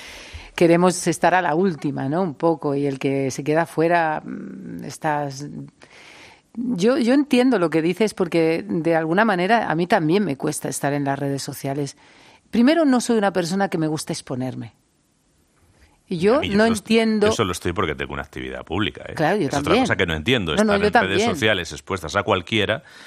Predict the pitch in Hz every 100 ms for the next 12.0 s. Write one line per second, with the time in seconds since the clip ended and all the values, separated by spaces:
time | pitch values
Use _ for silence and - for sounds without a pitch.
0 | - - 95 120 123 113 110 104 95 80
1 | 76 67 - 95 107 87 80 92 85 76
2 | 71 67 82 160 - _ _ - 69 67
3 | - - 82 73 73 98 107 82 82 82
4 | 73 76 73 - 67 69 104 - - 76
5 | 67 69 80 90 60 - 113 131 - -
6 | - 131 - 190 214 - 196 185 170 180
7 | 196 - _ _ - _ 196 214 302 320
8 | 277 - 185 175 208 247 262 262 240 277
9 | _ - 220 220 247 247 156 - - 160
10 | 151 - 147 143 143 143 143 151 156 156
11 | 151 208 233 220 208 214 226 196 180 165